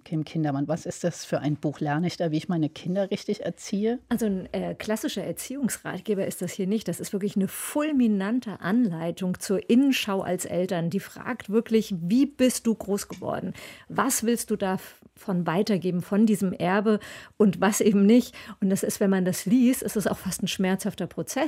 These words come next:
Speaker 2: weil man sich anguckt, ja, wieso schreie ich eigentlich vielleicht in einem Pro-, Moment meine Kinder an? Was steckt da dahinter? Und sie legt so eigentlich den Finger in die eigene Wunde. Das ist ganz, ganz großartig, ist auch ein bisschen harte Arbeit, aber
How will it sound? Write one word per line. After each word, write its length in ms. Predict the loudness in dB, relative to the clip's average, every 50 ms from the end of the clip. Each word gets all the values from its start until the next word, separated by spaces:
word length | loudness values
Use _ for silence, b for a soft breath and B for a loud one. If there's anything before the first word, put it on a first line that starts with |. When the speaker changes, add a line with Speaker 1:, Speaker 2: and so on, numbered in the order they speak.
| -2 -2
Speaker 2:
weil 120 | -4 -2
man 160 | 0 -2 0
sich 200 | -2 -2 -6 -4
anguckt, 540 | -2 0 2 2 2 2 0 0 0 0 0
ja, 260 | 2 4 4 4 4 4
wieso 280 | 4 4 4 6 4 4
schreie 380 | 4 2 -2 -2 0 2 2
ich 160 | 2 2 2 0
eigentlich 340 | 0 0 -2 -4 -4 -4
vielleicht 360 | -4 -4 -4 -2 -4 -2 -2 -4
in 100 | -4 0
einem 320 | 0 0 2 2 0 0
Pro-, 260 | -2 -6 -4 -4 -2 0
Moment 400 | 0 2 2 4 4 4 4 4
meine 220 | 4 4 2 0 -2
Kinder 380 | -2 -2 -2 0 0 0 0
an? 200 | 0 2 2 2 2 B B B B B 2
Was 160 | 2 2 2
steckt 300 | 2 -2 -4 -4 0 0
da 80 | 0 0
dahinter? 440 | 2 2 2 2 4 4 2 4
Und 140 | 2 2 2
sie 100 | 2 2
legt 320 | 4 4 4 4 2 0 -6
so 100 | -6 -4 0
eigentlich 440 | 2 2 2 2 2 0 -2 -2 _
den 180 | -2 -2 -2
Finger 420 | -4 0 2 4 4 6 4 4 2
in 140 | 2 2
die 120 | 2 0 0
eigene 440 | 0 0 2 2 2 2 2 2 4
Wunde. 340 | 6 6 6 6 6 4 0 B B B B B B
Das 180 | 2 2 4 4
ist 200 | 2 2 2 -6 _ _ _ -8
ganz, 320 | -2 2 2 2 2 2
ganz 240 | -2 -2 -2 -2 -2
großartig, 640 | -2 0 0 0 0 0 -4 -6 -4 -4 -4 -6
ist 100 | -6 -8
auch 80 | -2 0
ein 80 | 0 0
bisschen 500 | 2 0 -2 0 0 2 2 2 2 2
harte 340 | -2 -2 -2 -2 -4 -4
Arbeit, 460 | -2 -2 -2 -2 -2 -2 -4 -4 -6 B B B B B B B
aber 320 | 0 0 2 4 2 2